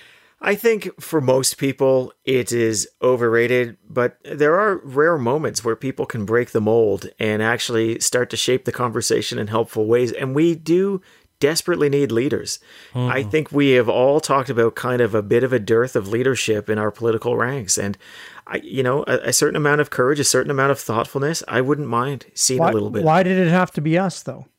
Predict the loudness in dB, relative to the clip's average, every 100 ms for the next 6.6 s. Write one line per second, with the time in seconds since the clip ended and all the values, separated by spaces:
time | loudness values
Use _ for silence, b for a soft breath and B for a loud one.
0 | -20 -14 -6 -2 0 2 2 2 2 0
1 | 0 -2 -2 0 0 2 2 2 0 0
2 | 0 -2 -4 -2 -2 -2 0 2 2 2
3 | 0 2 2 2 2 0 2 2 0 2
4 | 4 4 2 -2 -2 -2 0 -2 0 0
5 | 0 0 2 0 0 0 0 2 0 -2
6 | -2 -2 -2 -2 -2 -4